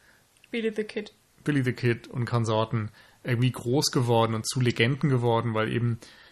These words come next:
Speaker 2: ihre Abenteuer dann festgehalten wurden und weitererzählt wurden und aufgebauscht wurden und sowas.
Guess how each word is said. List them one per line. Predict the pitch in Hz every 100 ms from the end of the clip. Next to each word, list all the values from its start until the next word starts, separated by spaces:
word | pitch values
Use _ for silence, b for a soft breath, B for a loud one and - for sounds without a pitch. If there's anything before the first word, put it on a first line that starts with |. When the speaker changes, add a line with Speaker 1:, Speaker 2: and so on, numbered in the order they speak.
| B _ -
Speaker 2:
ihre | 139 123 131 120 - _ _ _ -
Abenteuer | 117 123 135 - 127 123
dann | 123 120
festgehalten | 135 160 - 156 123 113 117
wurden | 104 107 107
und | 110 110 -
weitererzählt | 110 131 147 107 - 117 107
wurden | 113 110 110
und | 117 117
aufgebauscht | 120 131 - 131 113 - _ 107 110 113 -
wurden | 113 104 104
und | 107 104
sowas. | 110 110 127